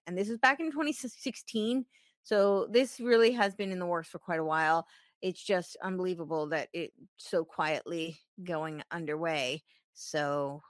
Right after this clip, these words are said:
we are, I think it is so fortunate that we have a little bit more time, and I'm really hoping that more people will speak up and,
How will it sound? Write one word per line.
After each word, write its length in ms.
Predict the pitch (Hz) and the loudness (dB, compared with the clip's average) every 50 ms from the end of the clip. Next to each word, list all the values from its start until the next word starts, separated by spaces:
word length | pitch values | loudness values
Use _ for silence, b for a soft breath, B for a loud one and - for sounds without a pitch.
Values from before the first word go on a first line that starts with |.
| _ _ | _ _
we 400 | 240 190 190 190 185 185 185 175 - | -8 -4 -2 0 0 0 0 0 0
are, 300 | - 185 180 175 175 - | 2 2 4 2 2 0
I 80 | - 175 | -2 -4
think 220 | 175 - 185 165 | -4 -6 -6 -4
it 100 | 160 156 | -4 -2
is 220 | 151 156 156 160 - | -2 -2 -4 -6 -8
so 680 | - - - 226 214 220 208 202 185 180 180 175 175 - | -14 -4 0 4 4 6 6 6 4 4 4 2 0 -4
fortunate 400 | - 185 160 - - 156 139 135 | -4 -4 -4 -4 -6 -8 -10 -8
that 100 | - 147 113 | -6 -6 -6
we 100 | 147 165 | -6 -6
have 320 | 170 190 113 120 170 - _ B B B B B B B B - | -4 -2 -2 -2 -4 -4 _ B B B B B B B B 4
a 40 | 226 | 8
little 200 | 240 247 247 220 | 8 8 8 8
bit 100 | 220 202 | 6 4
more 140 | 202 196 190 | 4 2 2
time, 320 | - 202 175 170 170 170 | 0 0 0 0 0 -2
and 80 | 165 165 | -2 -4
I'm 100 | 170 175 | -2 -2
really 200 | 170 160 147 165 | -2 -2 -2 -2
hoping 380 | 165 180 156 156 170 160 160 | -2 -2 -2 -2 -4 -6 -6
that 100 | 156 147 | -6 -6
more 160 | 156 160 151 156 | -6 -6 -8 -8
people 320 | - 160 - 156 156 139 | -10 -8 -6 -4 -4 -4
will 100 | 143 165 | -4 -6
speak 320 | - - - - 180 - - - | -6 -10 -10 -10 -8 -2 4 6
up 220 | 208 202 202 - - - | 6 6 6 2 -4 -6
and, 420 | 175 175 165 165 170 170 170 156 | -4 -2 -2 -2 -2 -4 -6 -8